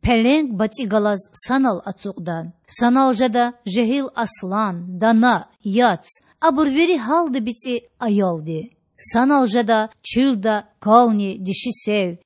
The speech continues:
Санал жада шарагарни абурун. Самар нез жада аслан, яцрахиз. Гуляг авайт эквен алайч кадал, куго жада бицек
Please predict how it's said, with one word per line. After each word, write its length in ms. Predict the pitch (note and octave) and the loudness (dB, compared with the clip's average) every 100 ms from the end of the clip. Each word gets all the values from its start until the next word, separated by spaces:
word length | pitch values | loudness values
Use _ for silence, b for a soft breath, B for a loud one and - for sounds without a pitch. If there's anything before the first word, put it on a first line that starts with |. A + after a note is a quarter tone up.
| - | -14
Санал 500 | - B3+ D#4 D4+ C#4 | -2 2 4 4 2
жада 420 | B3+ A#3 B3 B3 | 2 2 0 0
шарагарни 760 | - - D#4 F4 B3+ G3+ F#3 F3+ | -4 -4 0 0 0 0 -2 -6
абурун. 560 | F#3+ F3 E3+ D#3+ D3+ F3+ _ _ | -6 -4 -4 -4 -8 -12 _ _
Самар 540 | - - C#4+ D4+ F4+ C4 | -8 0 2 2 2 2
нез 220 | A3+ F#3+ D#3+ | 2 0 -2
жада 220 | G3 F#3+ | -2 -4
аслан, 640 | G3 F#3 - G3 F3+ E3 G#3+ | -6 -8 -6 -4 -6 -6 -6
яцрахиз. 840 | G#3 - A3 G3 - D3+ D3+ - _ - | -6 -4 -2 -4 -6 -10 -12 -18 _ -6
Гуляг 400 | G3 A3+ B3+ B3+ - | 2 6 6 4 0
авайт 360 | G#3+ G#3+ G#3 | 0 0 -2
эквен 360 | G#3+ - A3+ G#3+ | -8 -4 -2 -2
алайч 440 | G#3 G3+ G3 F3+ - | -4 -4 -4 -6 -4
кадал, 480 | B3 B3+ G3 E3 - _ | -2 0 -2 -4 -12 _
куго 340 | A3 F#3+ A#3 | -2 2 2
жада 460 | D4+ C#4+ A#3 B3+ B3+ - | 2 -2 -2 -2 -4 -4
бицек 460 | A#3 - D4+ A#3 | -6 -4 -4 -4